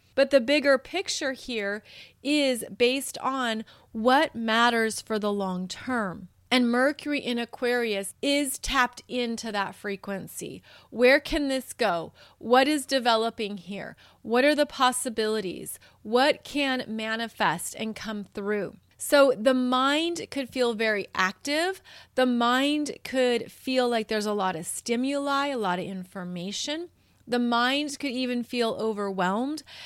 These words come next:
and that you have to intentionally take those breaks. Step away from the phone, step away from the devices,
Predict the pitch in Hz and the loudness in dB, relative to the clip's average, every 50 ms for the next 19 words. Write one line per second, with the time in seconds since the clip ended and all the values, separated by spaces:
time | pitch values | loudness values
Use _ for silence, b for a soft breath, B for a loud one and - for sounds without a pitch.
0 | B B B _ - 262 262 247 254 254 202 220 247 247 220 226 254 247 247 - | B B B _ 0 0 2 4 4 4 4 2 -4 -4 0 2 2 0 0 -2
1 | - 294 277 262 247 240 226 - - - - 247 247 240 - - 254 240 240 240 | -6 -6 -4 -4 -4 -6 -6 -8 -8 -4 -2 -2 -4 -4 -6 -6 -4 -4 -4 -4
2 | 226 - - - 233 214 208 _ _ - 202 196 190 185 185 - 190 190 180 175 | -6 -6 -6 -4 -4 -4 -4 _ _ -6 -6 -4 -6 -8 -10 -4 -2 -2 -2 -2
3 | - - - - - B B B B B B - - - - 247 233 233 240 233 | -4 -6 -8 -8 -8 B B B B B B -16 -14 0 2 2 4 4 4 4
4 | 233 226 254 254 262 277 277 - 254 226 226 220 214 208 - - 226 202 185 175 | 6 8 8 8 8 6 4 0 -2 0 0 -2 -4 -4 -4 -4 -2 -2 -2 -2
5 | 175 165 - 160 B B B 262 220 - - - 262 254 240 - 262 247 254 247 | -4 -6 -10 -12 B B B -18 -14 -12 -2 4 4 4 6 6 6 6 8 8
6 | 269 269 262 269 277 285 - - 254 226 226 226 220 202 220 214 196 190 190 185 | 8 10 10 6 6 2 0 0 0 0 0 0 0 0 -2 -4 -2 -2 -2 -2
7 | 190 196 185 - 185 170 175 180 | -2 -6 -8 -10 -12 -12 -12 -12